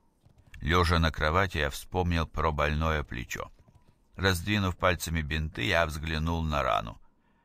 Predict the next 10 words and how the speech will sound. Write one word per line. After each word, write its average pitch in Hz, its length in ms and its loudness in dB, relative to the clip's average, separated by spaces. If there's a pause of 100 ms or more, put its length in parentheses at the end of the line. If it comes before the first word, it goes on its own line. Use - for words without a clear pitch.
(260)
Как 82 220 -2
ни 78 100 0
странно, 80 600 2
она 76 240 2
практически 76 680 -4
затянулась. 101 800 -4 (460)
Остался 127 540 2
лишь 117 260 0
красноватый 104 680 0
рубец. 87 640 -4